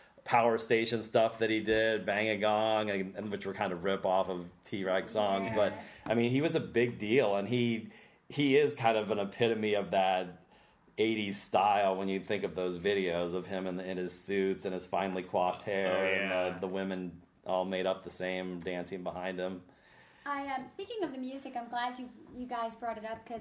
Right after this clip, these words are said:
Speaker 2: I enjoy it as well. The, I think those are some of the funniest moments in the film, and they're also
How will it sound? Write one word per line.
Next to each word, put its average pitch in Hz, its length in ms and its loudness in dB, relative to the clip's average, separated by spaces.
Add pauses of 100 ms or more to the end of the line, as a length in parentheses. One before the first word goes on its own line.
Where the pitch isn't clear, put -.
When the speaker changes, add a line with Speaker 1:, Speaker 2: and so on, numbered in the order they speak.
Speaker 2:
I 262 180 -2
enjoy 254 260 -4
it 220 120 -6
as 220 140 -12
well. 214 400 -4 (280)
The, - 140 -2
I 269 120 -2
think 339 200 -2
those 311 200 -2
are 277 80 -6
some 277 200 -4
of 254 140 -6
the 247 80 -8
funniest 294 560 -4
moments 240 500 -4
in 254 160 -6
the 233 160 -2
film, 233 440 -4 (380)
and 294 140 -4
they're 302 140 -2
also 330 540 0